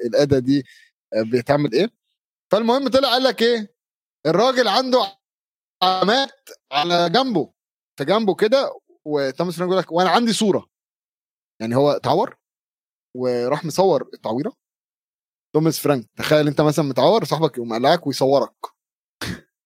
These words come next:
ما تسألش، ما تسألش. تمام؟ ف-، بيقول لك يعني إحنا، فتوماس فرانك بيقول لك يعني: "أنا، أنا بالنسبة لي واحد عصبي، كل حاجة، بس، آه، المدرب الحراس بتاعي ده أهدى راجل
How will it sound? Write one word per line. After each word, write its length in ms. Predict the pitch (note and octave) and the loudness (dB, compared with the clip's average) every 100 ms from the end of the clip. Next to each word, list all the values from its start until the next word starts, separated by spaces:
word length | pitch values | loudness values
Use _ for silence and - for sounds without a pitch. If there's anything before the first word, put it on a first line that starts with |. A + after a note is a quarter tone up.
| _ _ | _ _
ما 80 | A#2+ | -12
تسألش، 420 | - - A#2+ - | -8 -4 -4 -4
ما 140 | F3 - | -14 -16
تسألش. 580 | - - - - - _ _ _ _ _ - | -16 -10 -8 -8 -12 _ _ _ _ _ -6
تمام؟ 280 | B2 G3 A#3+ _ _ - - _ _ | 0 0 -2 _ _ -20 -20 _ _
ف-، 340 | D#3 D#3 D#3+ D#3 - _ _ _ _ _ _ _ _ _ _ - D#3+ | 2 4 4 0 -4 _ _ _ _ _ _ _ _ _ _ -4 0
بيقول 240 | F#3+ B3 | 2 2
لك 180 | C#4 B3 | 2 0
يعني 180 | B3+ C4 | 0 -2
إحنا، 1160 | - F#3 F3 E3 D#3+ D3+ C#3+ C#3 C3+ B2+ B2+ B2 | -2 0 2 2 2 2 2 2 0 0 -2 -2
فتوماس 340 | D3+ F#3+ G3+ | 0 0 0
فرانك 160 | F#3+ F#3+ | 0 0
بيقول 140 | F#3+ | 0
لك 120 | G3 | 0
يعني: 240 | E3 D#3 E3+ | 0 0 0
"أنا، 220 | F3 E3+ | 2 2
أنا 120 | F3 | 0
بالنسبة 360 | C#3+ C3 A#2 D3+ | -2 -6 -2 0
لي 140 | D#3 | 2
واحد 240 | D3 C#3+ | 0 0
عصبي، 520 | B2 C#3+ E3+ C3+ D#3+ E3+ _ _ _ - | -2 -2 -2 -2 -4 -8 _ _ _ -6
كل 160 | D3+ | -4
حاجة، 360 | D3 C3+ E3 A3+ _ _ | -2 -2 -4 -6 _ _
بس، 280 | D#3+ F#3+ - | 0 0 -2
آه، 320 | E3 D#3 D#3+ | -2 0 0
المدرب 440 | D#3 D3+ E3 G3 F3 | 0 -2 0 0 0
الحراس 320 | D3+ D#3+ E3+ | 0 -2 -2
بتاعي 220 | - D3+ | -2 0
ده 260 | D#3 E3+ G3+ | 0 0 2
أهدى 120 | F#3+ | 2
راجل 240 | F#3 F#3 | 0 0